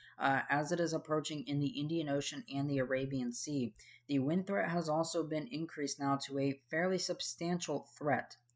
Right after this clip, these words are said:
You can see here the track forecast. Additional strengthening is likely over the next twelve hours, and a hurricane warning has now been issued for portions of Barry. Uh, the peak forecast now calls for a ninety mile per hour hurricane.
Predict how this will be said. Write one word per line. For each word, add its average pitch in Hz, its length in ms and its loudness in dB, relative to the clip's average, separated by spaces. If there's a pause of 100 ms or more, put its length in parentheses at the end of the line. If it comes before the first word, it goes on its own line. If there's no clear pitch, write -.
(460)
You 147 80 -8
can 156 100 2
see 208 220 2
here 190 160 2
the 175 100 2
track 180 340 2
forecast. 165 640 2
Additional 147 460 0
strengthening 175 580 -2
is 143 260 0
likely 165 640 2
over 156 200 0
the 160 80 -2
next 151 240 -2
twelve 170 320 0
hours, 151 400 2
and 143 80 0
a 139 80 2
hurricane 170 680 -2
warning 156 380 0 (300)
has 147 220 4
now 151 160 4
been 190 200 0
issued 170 320 0
for 151 260 -2
portions 151 640 -2
of 139 300 2
Barry. 143 440 4 (400)
Uh, 135 300 2 (400)
the 151 220 0
peak 208 260 -2
forecast 190 480 0
now 185 160 0
calls 180 320 0
for 165 160 4
a 151 80 4
ninety 151 380 2
mile 165 260 4
per 160 180 -8
hour 151 360 2
hurricane. 156 640 0